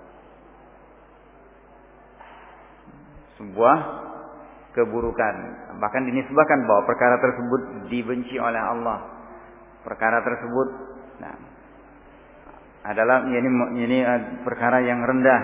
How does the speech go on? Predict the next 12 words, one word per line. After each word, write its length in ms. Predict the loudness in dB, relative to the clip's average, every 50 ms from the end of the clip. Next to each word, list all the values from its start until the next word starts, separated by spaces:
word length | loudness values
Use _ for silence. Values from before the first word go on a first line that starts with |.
| -2 -8 -8
atau, 160 | -10 -10 -12 -12 -12 -16 -18 -18 -20 -20 -20 -20 -20 -20 -12 -4
atau 200 | -4 -2 0 0 0
kalimat-kalimat 680 | 2 2 0 2 2 2 2 2 0 0 2 2 0 2
yang 160 | 2 0 0 2
lain 260 | 2 2 2 0 0 -2
yang 160 | -2 -2 -2
menyatakan, 800 | -2 -2 -4 -4 -4 -4 -4 0 0 0 0 -2 -8 -10 -10 0
"Wa 160 | 2 2 2
ma 160 | 4 2 0 2 2
yambaghi 480 | 0 0 0 2 2 2 4 2 0 2
lakum." 320 | 2 2 2 2 -2 -4 -4 -10 -12 -14 -16 -16 -18 -20 -20 -20 -20 -20 -20 -20 -20 -20 -20 -20 -20 -20 -20 -20 -20 -20 -20 -20 -20 -20 -20 -20 -20 -20 -20 -20 -20 -20 -20 -10
Ya. 400 | -2 0 0 0 0 -6 -12 -16